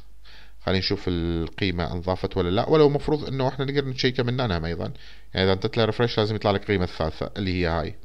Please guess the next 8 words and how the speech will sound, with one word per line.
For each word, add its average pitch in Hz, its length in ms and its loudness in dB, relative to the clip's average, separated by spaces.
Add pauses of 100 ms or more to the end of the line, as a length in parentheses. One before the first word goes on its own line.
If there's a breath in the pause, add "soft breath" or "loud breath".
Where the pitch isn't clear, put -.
(140)
تمام؟ 180 300 2 (580 loud breath)
فهذا 120 1200 6
راح 156 120 6
اسويها 139 260 6
للحذف 98 680 0
طبعًا. 120 360 0 (100)
شوف - 200 -6
لاحظ 147 280 0